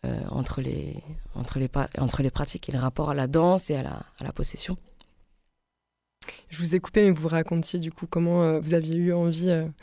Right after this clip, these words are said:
Speaker 2: de travailler sur ça. Enfin, vous l'aviez, euh, évidemment connu plus jeune et après c'est revenu, euh, à vous.
Speaker 1: Bah, c'est vraiment revenu avant le confinement, où en fait, euh, j'en a-, j'avais envie de retourner dans l'espace public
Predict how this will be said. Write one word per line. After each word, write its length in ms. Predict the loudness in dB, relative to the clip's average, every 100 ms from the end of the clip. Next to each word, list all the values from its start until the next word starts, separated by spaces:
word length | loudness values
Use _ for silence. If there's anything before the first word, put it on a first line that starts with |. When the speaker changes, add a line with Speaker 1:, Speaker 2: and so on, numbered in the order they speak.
| -20 -20 -6
Speaker 2:
de 60 | -6
travailler 440 | -4 -2 0 0
sur 240 | 0 -2 0
ça. 140 | 0
Enfin, 280 | 0 0 -2 -6 _ -14
vous 120 | 0 2
l'aviez, 340 | 2 2 2
euh, 100 | 0
évidemment 340 | -2 -2 0 2
connu 360 | 4 6 6
plus 200 | 4 0
jeune 300 | 4 6 6
et 140 | 4 2
après 240 | 2 0
c'est 140 | 2 2
revenu, 400 | 2 4 4 4
euh, 100 | 0 -8 -20 -20 -6
à 80 | -4
vous. 160 | -4 -8 _ 0
Speaker 1:
Bah, 120 | 2
c'est 120 | 4
vraiment 240 | 4 6 4
revenu 320 | 4 2 0 2
avant 260 | 4 6 4
le 60 | 2
confinement, 500 | -2 0 0 0 -2 _ _ _ _ _ -20 -20 -20 _ _ -18 0
où 140 | 4 4
en 100 | 4
fait, 340 | 2 2 4
euh, 880 | 4 6 6 6 4 4 2 -2 -6 -8 -16 -16 -16 -18 -20 -20 _ _ _ _ _ 0
j'en 200 | 4 6
a-, 160 | 4 4
j'avais 260 | 4 6
envie 360 | 6 6 4 2
de 180 | 2 4
retourner 360 | 4 4 4
dans 80 | 4
l'espace 280 | 4 0 -4
public 400 | -2 -2 -4